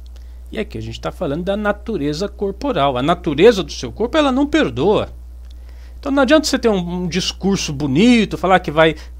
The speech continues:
cuidar do corpo, falar que você vai cuidar da sua saúde, falar que você vai,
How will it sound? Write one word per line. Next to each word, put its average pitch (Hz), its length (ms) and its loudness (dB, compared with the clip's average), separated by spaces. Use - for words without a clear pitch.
cuidar 139 460 2
do 117 140 -6
corpo, 147 720 0
falar 170 260 0
que 165 120 -14
você 156 260 -4
vai 143 380 4
cuidar 147 480 6
da 131 120 0
sua 135 240 -6
saúde, 143 880 -2
falar 170 320 4
que 170 120 -12
você 156 320 0
vai, 139 380 4